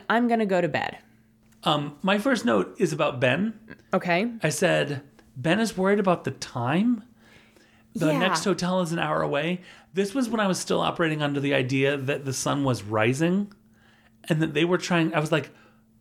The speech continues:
Speaker 2: "An hour away, so what? So you'll get there at, like, eight? Eight A M?"
Speaker 1: At which point, just, I guess,
Speaker 2: Just
Speaker 1: drive through to the
Speaker 2: check in or something?
Speaker 1: Yeah,
Speaker 2: What, what's
Speaker 1: well,
Speaker 2: going on?
Speaker 1: you can't check in at eight A M
Speaker 2: Sure, right,
Speaker 1: usually.
Speaker 2: right. Or like,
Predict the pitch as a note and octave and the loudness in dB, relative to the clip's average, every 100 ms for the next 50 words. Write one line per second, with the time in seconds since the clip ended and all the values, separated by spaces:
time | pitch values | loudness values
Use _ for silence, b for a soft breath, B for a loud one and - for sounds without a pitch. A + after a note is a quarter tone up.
0 | - D#3 D3 F#3+ F#3+ D3 C#3 F#3 E3 - | -6 -2 0 2 2 2 2 2 2 -2
1 | F3+ E3+ D#3+ G3 D#3 - - D#3 D3 C3+ | 0 0 0 0 -2 -6 -6 0 0 2
2 | D#3+ - D#3+ C#3+ D3+ D#3 C#3+ C3 - - | 0 0 0 0 -2 -2 0 -2 -6 -20
3 | _ _ _ - B2+ D3 G#3+ - - _ | _ _ _ -2 0 0 -2 -8 -20 _
4 | _ _ _ _ _ _ _ _ _ _ | _ _ _ _ _ _ _ _ _ _
5 | - C#3+ D#3 E3 F3 F3 G3 A3+ - _ | -4 0 2 2 2 0 -2 -4 -12 _
6 | - A3+ G#3 G#3+ - A3+ A3+ F#3+ G3+ - | -4 -2 0 -2 -4 0 0 0 -4 -2
7 | F#3 E3 G#3+ F#3+ D3 F3 A#3 G3+ - G#3+ | -2 -2 -4 -4 -2 0 0 -2 -2 0
8 | C#4+ C4 B3+ C4 B3 G#3 - - C3 C3+ | 2 2 0 0 0 -2 -6 -6 -6 -4
9 | C#3+ D#3 G3+ F3+ G#3+ G#3 A#3 A3+ D#3 D3+ | -4 -2 -2 -2 -2 0 2 0 0 0
10 | F3+ E3+ D3+ C#3+ G3 G#3+ F#3+ - D3+ F3 | 2 0 0 -2 -2 -2 -4 -4 -6 -4
11 | D3+ - D#3+ D3+ D3 C#3+ A2+ C3 B2+ A2 | -4 -6 -2 0 2 2 2 0 0 0
12 | E2 - b b F3 B2+ - - _ b | -4 -8 b b -2 -2 -4 -16 _ b
13 | b b _ _ F3 G3+ D#3 | b b _ _ -2 0 -2